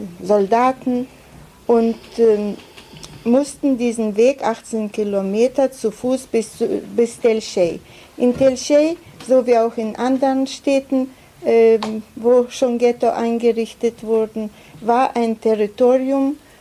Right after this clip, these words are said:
wo kleine Häuschen standen, umzaunt,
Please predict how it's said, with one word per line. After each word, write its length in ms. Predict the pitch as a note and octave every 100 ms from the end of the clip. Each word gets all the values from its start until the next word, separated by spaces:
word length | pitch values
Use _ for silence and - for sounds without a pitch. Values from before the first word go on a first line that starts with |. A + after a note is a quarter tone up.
| _
wo 240 | A3 A3+ G#3+
kleine 480 | - A3+ G#3+ G3 G#3+
Häuschen 480 | B3 B3+ - C4+
standen, 720 | C4 - C4+ C4 C4 C4 C4 - - -
umzaunt, 840 | A3 G#3 - A#3+ B3+ C4+ C4+ -